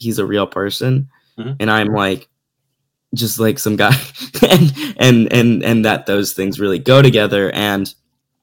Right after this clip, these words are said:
Speaker 1: so, so, yeah, I went out for it, and it was pretty wonderful. The audition felt really good. Then I got a call back, and I was like, "I am reading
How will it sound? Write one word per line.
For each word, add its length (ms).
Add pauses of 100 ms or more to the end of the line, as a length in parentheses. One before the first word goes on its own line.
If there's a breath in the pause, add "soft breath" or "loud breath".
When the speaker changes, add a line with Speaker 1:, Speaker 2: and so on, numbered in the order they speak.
(340)
Speaker 1:
so, 640 (480)
so, 140
yeah, 160
I 40
went 200
out 240
for 200
it, 280
and 120
it 40
was 180
pretty 320
wonderful. 560
The 140
audition 460
felt 200
really 220 (100)
good. 480 (560)
Then 120
I 60
got 140
a 40
call 280
back, 280
and 80
I 100
was 120
like, 120
"I 80
am 200
reading 480